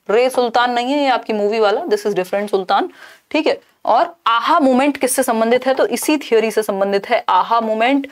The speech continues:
सडन सॉल्यूशन, यूरेका मूवमेंट, ये सारे वर्ड आपके इंसाइटफुल लर्निंग से ही संबंधित हैं। ये छोटी-छोटी चीजें हैं जो आपके दिमाग में टिकनी चाहिए, ठीक है, बिल्कुल बैठ जानी चाहिए बार-बार रिवीजन के साथ।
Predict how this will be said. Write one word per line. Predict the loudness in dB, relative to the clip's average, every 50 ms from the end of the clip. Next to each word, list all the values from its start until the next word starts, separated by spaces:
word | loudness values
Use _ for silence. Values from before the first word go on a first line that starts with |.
| -16 -20 -20 _ -14
सडन | -2 0 2 2 2 2 2 0
सॉल्यूशन, | 2 2 2 2 2 2 0 0 0 0 0 0 -2 -8 -18 -20 -20 _ _ _ _ _ -2
यूरेका | -2 0 2 4 4 4 4 4 2 2
मूवमेंट, | 4 4 2 2 2 2 0 0 -2 -4 -8 -12 -4
ये | -2 0 0
सारे | 0 0 0 2 2 2 2 2 2
वर्ड | 2 2 2 4 4 2 2 2
आपके | 0 -2 -2 -4 -4 -2 -2 -2 -2 -2 -8 -16 -10 -6
इंसाइटफुल | -4 -4 -2 0 0 0 0 -2 -2 0 0 2
लर्निंग | 2 2 0 0 -2 -4 -6 -4
से | -2 -2 -2
ही | 0 -2 -2 -2 -4 -8 _ _ _ _ -10
संबंधित | -6 -4 -2 0 0 2 2 0 0 0 -2
हैं। | 0 0
ये | 0 0
छोटी-छोटी | 0 0 0 0 0 0 0 0 0
चीजें | -2 -2 -2 -2 -2 0
हैं | 0 0 2
जो | 2 2
आपके | 2 2 0 0
दिमाग | 0 2 2 2 0 0
में | 0 0 0 0
टिकनी | -2 -4 -4 _ -4 -2 0 0 2 2 0 0
चाहिए, | -2 -4 -4 -4 -8 -10 -14 _ -20 -20 _ _ _ _ _
ठीक | -2 0 0
है, | 0 -2 -2 -6 _ _ _ _ _ _ _ _ _ _ _ _ _ _ _ _ _ _ -2
बिल्कुल | 0 2 2 2
बैठ | 2 2 2 0 0
जानी | 0 0 0 0 -2
चाहिए | -2 -4 -4 -2 0
बार-बार | 2 2 2 2 2 2 2 2
रिवीजन | 0 -2 -2 -2 -2 -2
के | -2 -4
साथ। | -2 -2 -2 -4 -4 -8 -16